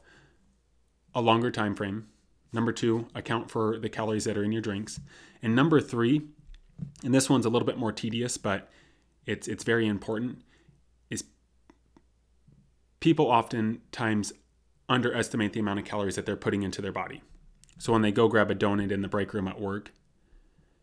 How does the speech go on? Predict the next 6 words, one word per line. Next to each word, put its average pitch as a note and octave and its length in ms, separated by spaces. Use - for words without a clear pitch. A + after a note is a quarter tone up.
they G2 520
consider A2+ 320
it - 140
two D3+ 140
hundred G#2+ 260
calories F#2+ 540